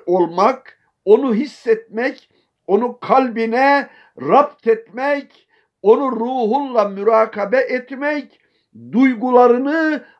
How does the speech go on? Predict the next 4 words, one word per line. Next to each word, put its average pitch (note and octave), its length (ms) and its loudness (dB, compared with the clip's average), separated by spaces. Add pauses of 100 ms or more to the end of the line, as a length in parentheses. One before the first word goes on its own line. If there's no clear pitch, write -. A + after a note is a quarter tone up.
(140)
Allah'ın, A#3+ 920 0 (380)
e, D#3 380 -2 (360)
sıfatlarıyla A#3+ 840 0
içselleştirmek G#3 1600 -6